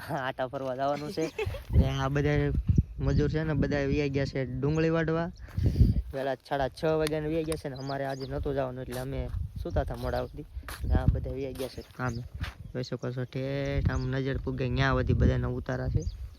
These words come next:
Speaker 1: એવું છે બધું મિત્રો. ને આપણું રસોડું છે તો બધું હમણાં અહીંયા પડ્યા.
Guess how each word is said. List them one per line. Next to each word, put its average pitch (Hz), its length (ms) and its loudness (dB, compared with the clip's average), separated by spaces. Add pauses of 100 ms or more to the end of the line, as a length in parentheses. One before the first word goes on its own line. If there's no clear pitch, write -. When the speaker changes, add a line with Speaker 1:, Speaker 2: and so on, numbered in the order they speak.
(1040)
Speaker 1:
એવું 123 200 -6
છે 131 180 -6
બધું 135 320 -2
મિત્રો. 147 340 0
ને 135 160 0
આપણું 127 520 -2 (500)
રસોડું 139 440 2
છે 143 260 -2
તો 135 260 -2
બધું 135 320 -2 (160)
હમણાં 131 200 -4
અહીંયા 131 220 -2
પડ્યા. - 320 8